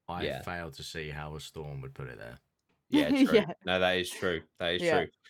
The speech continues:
Speaker 2: But
Speaker 1: I think if
Speaker 2: also,
Speaker 1: it was
Speaker 2: I
Speaker 1: gonna be there, it would just be down, not in the window anymore.
Speaker 3: Yeah,
Speaker 2: Yeah.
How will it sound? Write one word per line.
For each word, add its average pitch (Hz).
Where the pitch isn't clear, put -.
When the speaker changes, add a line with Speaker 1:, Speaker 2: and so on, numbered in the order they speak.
Speaker 2:
But 95
Speaker 1:
I -
think 110
if 135
Speaker 2:
also, -
Speaker 1:
it 87
was 95
Speaker 2:
I -
Speaker 1:
gonna 139
be 120
there, 101
it 95
would 101
just -
be 95
down, 90
not 98
in 101
the 87
window 85
anymore. 76
Speaker 3:
Yeah, 160
Speaker 2:
Yeah. -